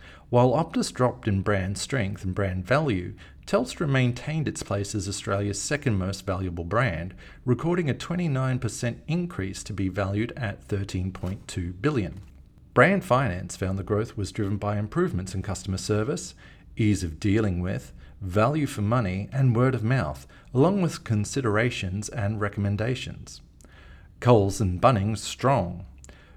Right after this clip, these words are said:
Coles brand value up ten percent to ten point nine billion, continued to hold to its fourth spot in the rankings,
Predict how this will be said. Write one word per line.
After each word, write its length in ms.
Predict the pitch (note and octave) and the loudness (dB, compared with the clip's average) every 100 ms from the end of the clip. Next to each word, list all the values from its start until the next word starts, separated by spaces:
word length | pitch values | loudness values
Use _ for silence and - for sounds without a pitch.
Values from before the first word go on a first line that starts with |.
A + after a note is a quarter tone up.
| - | -2
Coles 320 | F3+ G3 F3+ | 6 6 6
brand 360 | - C3 B2 A2 | 4 4 4 2
value 400 | G#2 G2+ G#2+ B2 | 2 2 0 0
up 320 | G2+ F2 - | -2 -2 -4
ten 200 | - F#2+ | -2 -2
percent 500 | E2+ - G2 F#2 - | -2 -4 -2 -2 -4
to 120 | - G2+ | -6 -4
ten 240 | - F#2 | -2 -4
point 300 | F2+ F#2 F#2+ | -4 -6 -4
nine 320 | G2+ B2+ C#3+ | 0 0 0
billion, 340 | F2+ F#2+ G2+ A2 - - | -2 -4 -6 -8 -14 -8
continued 520 | - D3+ G#3 A3 F#3+ | -2 0 2 2 2
to 80 | F3+ | 0
hold 500 | B2 - F#3 G#2+ F#2 | -4 -4 0 2 2
to 180 | F2+ G2+ | 0 -4
its 280 | G2 - - | -4 -6 -12
fourth 380 | - B2+ A#2+ - | -6 -2 0 -2
spot 380 | - - G2+ - | -8 -6 -6 -4
in 80 | F#2+ | -4
the 80 | F#2 | 0
rankings, 720 | A2+ C3+ C3+ F2 F2 - | 2 2 -2 -6 -8 -12